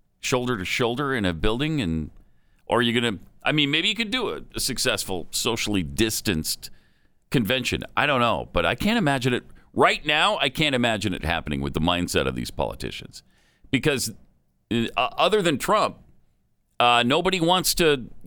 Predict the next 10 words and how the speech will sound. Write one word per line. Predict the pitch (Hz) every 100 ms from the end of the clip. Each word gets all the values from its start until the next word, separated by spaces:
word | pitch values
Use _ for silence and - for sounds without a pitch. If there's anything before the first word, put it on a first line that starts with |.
| 117
get | 127 175
together | 165 147 170 240
with | 110 90
other | 85 73
people | - 82 - 55
because | 73 78 92 80
they're | 92
just | 95 -
too | - 117
scared. | - 107 123 -